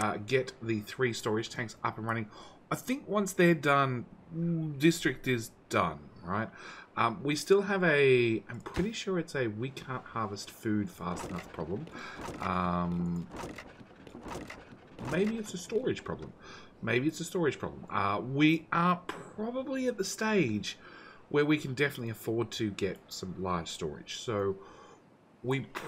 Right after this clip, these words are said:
probably need to do that. Actually, you got ninety-seven planks. We are so getting large storage right about now. Uh, storage. Oh, oh, that needs, mm.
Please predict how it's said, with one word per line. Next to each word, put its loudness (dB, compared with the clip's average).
probably 4
need 4
to -12
do -2
that. -6
Actually, -10
you -2
got -8
ninety-seven -10
planks. -12
We -2
are -8
so -6
getting -4
large -6
storage -8
right -2
about -6
now. -14
Uh, -2
storage. -6
Oh, 6
oh, 4
that -6
needs, -8
mm. -6